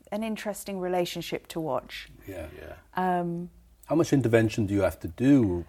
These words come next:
Speaker 2: on those experiences with people?
Speaker 1: Well, it, it varies,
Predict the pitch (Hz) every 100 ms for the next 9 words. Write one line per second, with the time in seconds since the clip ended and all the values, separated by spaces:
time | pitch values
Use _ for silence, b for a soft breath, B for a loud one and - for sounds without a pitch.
0 | - - 90 85 82 85 - - 90 82
1 | 82 92 85 - 87 - 101 90 311 311
2 | 311 - 302 - - - - 240 202 190
3 | 202 254 -